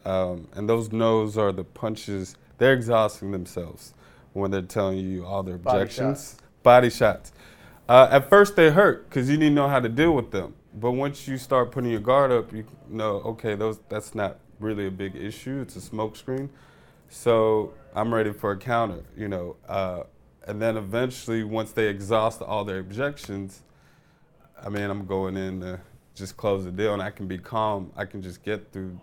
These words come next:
Speaker 1: tenth, eleventh, twelfth round, and not only do the A C, but do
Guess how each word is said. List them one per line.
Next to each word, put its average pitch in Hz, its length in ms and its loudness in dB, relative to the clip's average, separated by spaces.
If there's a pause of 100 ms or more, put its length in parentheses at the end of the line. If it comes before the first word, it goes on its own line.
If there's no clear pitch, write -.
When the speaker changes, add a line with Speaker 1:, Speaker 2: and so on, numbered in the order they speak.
(160)
Speaker 1:
tenth, 95 240 -10 (400)
eleventh, 90 280 -10
twelfth 92 340 -8
round, 98 420 -6 (840)
and 90 540 -6 (880)
not 104 240 -4
only 107 200 -6
do 113 200 -6
the 131 180 -6
A 139 120 -2
C, 143 200 -8
but 110 360 -8
do 107 380 -8